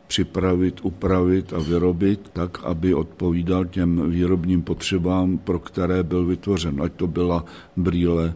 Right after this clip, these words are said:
pro termoplastické stříkání, anebo pro třískové obrábění a tak dále.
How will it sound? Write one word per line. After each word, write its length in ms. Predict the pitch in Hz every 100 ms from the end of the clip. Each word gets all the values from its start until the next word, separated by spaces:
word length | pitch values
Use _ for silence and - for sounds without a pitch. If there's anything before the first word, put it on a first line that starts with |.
| -
pro 480 | 80 80 76 65 53
termoplastické 1000 | 90 85 90 87 85 - 85 - - 76
stříkání, 840 | - - 101 - 90 87 82 87 87
anebo 420 | 82 80 82 80 - -
pro 360 | 78 76 78 -
třískové 600 | - 87 - 95 90 87
obrábění 1000 | 90 87 95 90 82 92 90 87 90 78
a 80 |
tak 220 | 78 87 82 - -
dále. 400 | 85 82 78 71